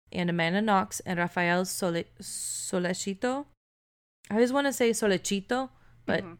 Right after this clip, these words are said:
Speaker 1: I'm pretty sure it's Solecito, were arrested and charged. But Lumumba had an alibi. He was seen bartending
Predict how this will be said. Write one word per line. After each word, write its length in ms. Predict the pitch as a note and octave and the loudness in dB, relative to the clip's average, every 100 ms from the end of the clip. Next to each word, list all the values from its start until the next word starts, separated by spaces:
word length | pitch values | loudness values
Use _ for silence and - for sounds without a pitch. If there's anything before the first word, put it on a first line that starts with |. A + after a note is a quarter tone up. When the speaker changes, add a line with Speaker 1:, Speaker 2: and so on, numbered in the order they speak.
| _ | _
Speaker 1:
I'm 120 | F#3+ F#3+ | -10 -4
pretty 160 | F#3 | -4
sure 160 | F3 F3+ | -2 -2
it's 160 | E3+ - | -2 -2
Solecito, 640 | F3+ E3 - F3 F#3 G3+ - - - - - | 0 0 0 -4 -4 -4 -8 -18 -20 -20 -6
were 180 | G3+ G3 | 2 4
arrested 340 | F3 F3+ - | 4 2 0
and 140 | F3+ E3+ | -2 0
charged. 460 | F3+ D#3 F#3+ - - - - | 0 0 -2 -8 -14 -20 -2
But 320 | - F#3 F#3 - | 6 6 6 2
Lumumba 460 | F#3+ G3 G3+ A3 | 4 4 6 6
had 140 | A3+ A3 | 6 6
an 140 | A3 - | 4 4
alibi. 680 | G#3 C4 G3+ D#3+ D#3 G#3+ C#4+ - - - - _ | 4 4 4 2 4 2 0 -10 -20 -20 -20 _
He 200 | - A3 | -2 0
was 300 | G3 F#3+ F#3+ | 4 4 4
seen 340 | - F#3+ F#3 F#3+ | 2 2 2 4
bartending 640 | F3 F3 F#3+ E3+ E3+ E3+ | 2 2 0 0 0 -2